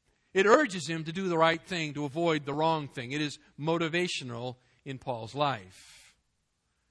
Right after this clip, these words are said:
So the conscience is motivational for us. It is also judicial. It is judicial, it is motivational, and it is judicial. That is, it judges right and wrong.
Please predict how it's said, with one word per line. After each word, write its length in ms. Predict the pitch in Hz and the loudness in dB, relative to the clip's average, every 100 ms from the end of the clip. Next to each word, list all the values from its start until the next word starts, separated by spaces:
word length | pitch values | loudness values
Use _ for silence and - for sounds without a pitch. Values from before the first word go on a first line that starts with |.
| _ | _
So 80 | 123 | -14
the 80 | 127 | -2
conscience 440 | 208 196 190 160 | 0 0 -4 -10
is 100 | 139 | -8
motivational 680 | 147 147 156 202 - 123 123 | -4 -2 -2 -2 -4 -8 -10
for 240 | - 123 | -8 -4
us. 160 | 131 175 - _ _ _ - | -2 -4 -8 _ _ _ -4
It 120 | 165 | -2
is 140 | 160 | 0
also 480 | 175 226 220 202 175 | 2 2 2 0 -2
judicial. 1040 | 127 120 160 151 185 - 131 113 156 202 170 _ _ _ _ _ _ | -2 -6 -6 -4 -4 -4 -6 -6 -6 -8 -16 _ _ _ _ _ _
It 100 | 127 | -10
is 160 | 139 117 | -8 -8
judicial, 540 | 127 131 185 - 135 | -6 -2 -2 -2 -4
it 40 | 135 | -6
is 140 | 123 | -6
motivational, 800 | 135 135 127 190 185 202 196 226 - _ _ - | -6 -6 -4 -4 -4 -4 -4 -4 -8 _ _ -6
and 340 | 156 175 202 | -2 0 0
it 100 | 190 | 0
is 300 | 170 165 170 175 135 | 2 0 0 -8 -12
judicial. 800 | 113 165 180 208 - 135 110 87 _ _ _ _ _ | -6 -2 2 0 -2 -8 -10 -18 _ _ _ _ _
That 140 | 165 175 | 0 2
is, 140 | 170 | 0
it 160 | 160 127 | -4 -2
judges 580 | 151 226 185 151 147 | 2 2 2 -4 -4
right 320 | 135 170 190 185 | 0 2 2 0
and 260 | 160 151 139 | -4 -4 -2
wrong. 360 | 151 139 104 | -2 -2 -6